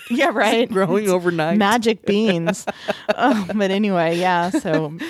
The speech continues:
Speaker 2: <laughs> All right. Are we ready to move on to the next recipe?
Speaker 1: Sure. And, okay, now this recipe, this is cool because not only do we have feedback from the person who suggested it in Peas and Carrots, who posted it,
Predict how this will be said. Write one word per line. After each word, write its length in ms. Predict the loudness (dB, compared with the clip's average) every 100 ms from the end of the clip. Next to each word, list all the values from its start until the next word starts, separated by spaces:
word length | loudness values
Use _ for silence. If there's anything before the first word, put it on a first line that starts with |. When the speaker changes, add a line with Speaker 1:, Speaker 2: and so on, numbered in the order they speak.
| -12
Speaker 2:
<laughs> 220 | -18 -12
All 160 | -4 -2 0
right. 160 | 0 0
Are 60 |
we 120 | 2 2
ready 220 | 2 0
to 60 | 0
move 140 | 0
on 140 | 0
to 80 | 0
the 60 | 0
next 220 | 0 -2
recipe? 400 | -4 -4 -4 -6 -4
Speaker 1:
Sure. 460 | -4 0 2 2 2
And, 360 | 0 0 0
okay, 220 | -2 0 2
now 140 | 2
this 200 | 2 0
recipe, 320 | -2 0 0
this 160 | 0 -2
is 120 | -4
cool 180 | 0 0
because 420 | -2 0 0 0
not 220 | 0 0 2
only 440 | 0 2 2 0
do 140 | 2 2
we 120 | 2
have 360 | 2 2 2
feedback 540 | 0 -2 0 2 2 0
from 360 | 0 2 2 0
the 60 |
person 360 | 0 -2 0 0
who 160 | 0
suggested 580 | 0 -2 0 0 0 0
it 180 | 2 2
in 260 | 2 2 2
Peas 200 | -2 -2
and 80 | -2
Carrots, 380 | 2 2 2 -2
who 80 | -4
posted 340 | -2 -2 0
it, 160 | 0